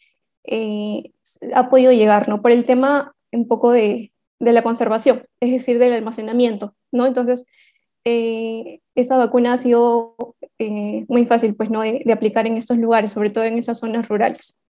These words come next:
¿no? Entonces, también tiene, eh, una, una, una eficacia, ¿no? Frente a, a infecciones sintomáticas y está asociada entre sesenta y noventa por ciento, ¿no? Su efectividad igual va entre un cincuenta y cinco y un setenta por ciento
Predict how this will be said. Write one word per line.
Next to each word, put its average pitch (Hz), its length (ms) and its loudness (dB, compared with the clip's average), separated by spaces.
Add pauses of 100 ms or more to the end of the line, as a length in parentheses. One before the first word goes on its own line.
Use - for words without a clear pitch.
¿no? 226 180 -2
Entonces, 226 560 -4 (600)
también 240 400 2
tiene, 226 520 -4
eh, 208 460 -2 (400)
una, 247 600 2 (380)
una, 247 340 2
una 262 200 4
eficacia, 226 640 -2
¿no? 247 200 -4
Frente 220 260 -2
a, 220 160 -8 (460)
a 240 60 -4
infecciones 233 520 0
sintomáticas 220 920 -2
y 220 200 -2
está 220 140 -6
asociada 226 320 -6
entre 226 160 -2
sesenta 220 600 -2
y 226 100 2
noventa 208 380 -2
por - 160 -12
ciento, 214 340 -10 (420)
¿no? 240 260 -2 (340)
Su - 100 -2
efectividad 247 720 4
igual 233 480 0
va 220 120 -2
entre 226 200 -6
un 226 80 -6
cincuenta 226 380 -4
y 208 40 -4
cinco 226 280 -2
y 233 100 0
un 208 80 -2
setenta 220 420 -4
por 208 140 -6
ciento 233 400 -6